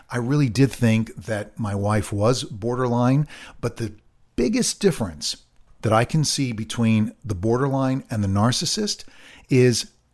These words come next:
empathy, thoughtlessness. And as I have mentioned before in my previous podcasts,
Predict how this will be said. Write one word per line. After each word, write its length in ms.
empathy, 560
thoughtlessness. 960
And 100
as 160
I 120
have 120
mentioned 400
before 500
in 120
my 160
previous 520
podcasts, 800